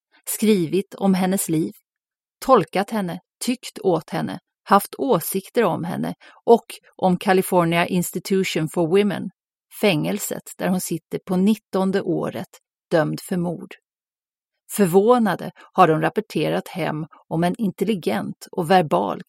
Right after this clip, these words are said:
kvinna. Att hon var så klok, att hon talade så bra svenska, vilket öde! Andra yrkesgrupper har beskrivit Annika Östberg långt tidigare och långt mer ingående.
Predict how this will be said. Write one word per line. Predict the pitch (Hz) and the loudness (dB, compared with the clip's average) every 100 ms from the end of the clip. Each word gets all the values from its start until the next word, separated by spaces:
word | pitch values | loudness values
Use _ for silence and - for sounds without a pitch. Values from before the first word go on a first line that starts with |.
| - | -4
kvinna. | 190 175 170 185 - _ _ _ _ _ _ _ - | -2 -2 -4 -6 -10 _ _ _ _ _ _ _ 2
Att | 320 - - | 2 0 -8
hon | - 165 | -2 0
var | 170 190 | 0 -2
så | - 190 | -2 -6
klok, | - 165 202 214 _ - _ _ _ _ _ - | -6 -2 -2 -4 _ -20 _ _ _ _ _ -4
att | 240 - | -4 -6
hon | 185 165 | -6 -4
talade | 202 226 156 175 180 | 0 0 0 -4 -4
så | - - 202 | -4 2 2
bra | 160 170 160 165 | 2 -4 -4 -4
svenska, | - 190 220 175 - - 196 - | -4 -2 -4 -6 -12 -10 -12 -10
vilket | 175 - 208 - | -6 -2 -4 -2
öde! | 254 240 147 151 - - _ _ _ _ _ _ _ _ _ - - - | -2 -2 -4 -6 -8 -10 _ _ _ _ _ _ _ _ _ -20 -20 2
Andra | 214 208 185 196 240 233 | 8 8 6 6 6 6
yrkesgrupper | 202 - 180 - 160 - - - | 2 0 -2 0 -2 -2 -4 -2
har | 180 180 | 2 4
beskrivit | 196 - 185 165 - | 2 4 4 4 2
Annika | 165 170 190 | -2 0 0
Östberg | 190 - - 170 165 - - | 0 -4 -6 -4 -4 -6 0
långt | 165 175 202 - | 2 2 0 -4
tidigare | - 226 170 160 143 202 _ _ - | -4 -4 -4 -6 -6 -12 _ _ -2
och | 170 | 2
långt | 170 208 240 - | 4 4 2 -2
mer | 170 170 165 | -2 0 0
ingående. | 226 185 151 165 202 202 175 | 2 2 2 0 -2 -2 -6